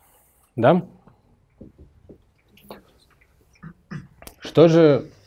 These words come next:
мы имеем? У нас есть категориальный признак, эм, допустим, опять же, ну, не, м, сейчас. Область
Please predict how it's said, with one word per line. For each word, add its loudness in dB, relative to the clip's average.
мы 2
имеем? -2
У -12
нас 0
есть 2
категориальный 2
признак, 0
эм, -6
допустим, 0
опять 0
же, -2
ну, -4
не, -4
м, -4
сейчас. -18
Область 4